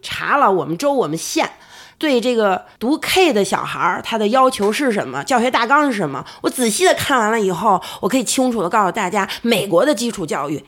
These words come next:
一点儿都不差，因为他从 K 开始就注重孩子的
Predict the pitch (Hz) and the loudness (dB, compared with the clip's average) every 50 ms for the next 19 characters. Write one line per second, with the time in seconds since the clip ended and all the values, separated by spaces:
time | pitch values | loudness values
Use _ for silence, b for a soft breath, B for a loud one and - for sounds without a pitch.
0 | _ - 370 320 202 - 240 - - - 190 240 240 190 165 - - - 196 170 | _ -8 -6 -6 -4 -4 -4 -6 -4 -4 -4 -4 -4 -4 -6 -8 -6 -6 -6 -8
1 | B B B - 277 302 311 311 311 302 - 277 311 302 - - 240 294 320 B | B B B 0 2 2 4 2 2 0 0 0 -2 0 0 2 2 2 2 B
2 | B B B B - - - 381 381 294 214 233 233 220 220 214 214 185 160 208 | B B B B -6 0 2 4 4 4 2 0 0 0 0 0 0 -2 0 2
3 | 202 190 196 - - 349 302 247 214 262 233 202 - - - 147 214 254 247 302 | 0 0 0 0 0 2 2 2 2 2 0 0 -2 -4 -2 -2 -2 0 0 0
4 | 277 214 202 160 | 2 2 0 0